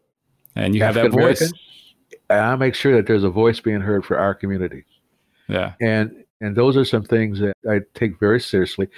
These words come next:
Speaker 2: Matter of fact, I got recognized three years ago by the Central Area Chamber of Commerce as one of the six African-American men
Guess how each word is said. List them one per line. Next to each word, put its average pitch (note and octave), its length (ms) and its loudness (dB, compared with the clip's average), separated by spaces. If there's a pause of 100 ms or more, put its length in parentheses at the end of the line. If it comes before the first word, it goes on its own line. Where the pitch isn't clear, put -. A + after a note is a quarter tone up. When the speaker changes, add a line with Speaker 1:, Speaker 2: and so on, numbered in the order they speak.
(240)
Speaker 2:
Matter A2 100 -2
of - 40 -12
fact, G#2+ 160 -2
I G2 60 0
got G2 180 0
recognized G2 640 -2 (180)
three C3+ 200 0
years C#3 240 2
ago C#3 420 -2 (520)
by A#2 120 2
the G2+ 380 0 (140)
Central A#2 360 -2
Area G#2 260 2
Chamber G#2 320 -4
of F#2 80 -4
Commerce A2 420 -4
as F2+ 180 -4
one G2 180 -2
of F#2+ 80 -2
the F2+ 80 -4
six - 480 -8
African-American G2+ 760 -6
men F#2+ 300 -6